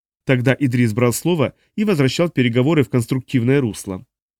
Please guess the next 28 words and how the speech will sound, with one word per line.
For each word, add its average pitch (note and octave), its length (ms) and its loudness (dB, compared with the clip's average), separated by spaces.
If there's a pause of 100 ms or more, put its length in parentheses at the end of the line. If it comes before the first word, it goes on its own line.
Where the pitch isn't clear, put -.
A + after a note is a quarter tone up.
(160)
Лок C3 200 4
стал B2+ 160 0
смотреть B2+ 400 0
на B2 60 0
него B2+ 260 2
с - 140 -6
невольным B2 420 2
уважением, C3 640 0 (220)
как B2+ 220 -2
на C3+ 80 4
умелого B2 440 4
врага, C3 420 -2 (380)
а B2+ 140 -2
капитан C3 400 2
Невес A#2+ 260 2
согласилась A#2+ 540 -2
с - 60 -12
тем, F3 180 -2
что - 200 -2
Идрис B2 380 0
Бар – D#3+ 200 -2 (280)
крайне C3 360 2
опасный D3+ 400 -2
и F3 120 -4
неприятный C#3 600 0
тип. - 280 -10 (460)
Настоящий C#3+ 580 0
вождь, F#2+ 300 -4